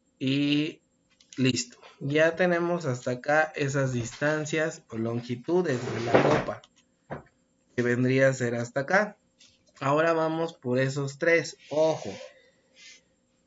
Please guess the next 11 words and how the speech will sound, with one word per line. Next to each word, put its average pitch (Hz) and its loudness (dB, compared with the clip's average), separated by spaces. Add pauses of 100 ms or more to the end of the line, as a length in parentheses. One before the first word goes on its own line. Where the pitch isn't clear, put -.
(140)
Aquí 143 2
ven 180 6
algo 175 4
muy 180 4
importante. 143 0 (180)
<clears throat> 220 10
Dices, 175 4
Ok, 180 2 (160)
pero 139 0
¿cómo 208 0
sé 180 2